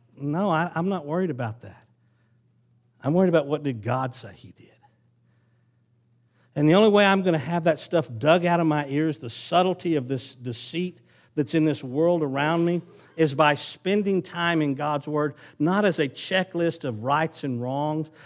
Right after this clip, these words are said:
but meditating on it so that it reveals to me who God is and what his relation, or what our relationship should look like, so that I could praise him with my life,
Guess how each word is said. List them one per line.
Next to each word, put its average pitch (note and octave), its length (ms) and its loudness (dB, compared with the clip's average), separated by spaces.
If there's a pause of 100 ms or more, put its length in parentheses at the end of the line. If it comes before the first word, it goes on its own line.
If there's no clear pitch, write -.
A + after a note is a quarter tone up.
(140)
but D#3+ 200 4
meditating E3+ 760 2
on D#3 140 0
it D#3 100 -6
so E3 160 -4
that C#3+ 100 -2
it C3 80 -8
reveals C#3 720 -2
to - 120 -8
me D3 300 -2 (240)
who A3+ 460 -2
God D#3 340 -2
is - 540 -12 (1600)
and D#3 140 0
what E3+ 140 0
his E3+ 200 -4
relation, D#3 520 0
or C#3+ 40 2
what E3+ 160 2
our E3+ 200 4
relationship D#3+ 760 -2
should C3 260 -10
look B2 280 -10
like, G2+ 160 -20 (2000)
so D3 160 -8
that C#3+ 100 0
I D3 120 4
could B2 260 -8
praise A3 500 -6
him - 180 -20 (380)
with B2 180 -10
my A2+ 160 -6
life, - 420 -20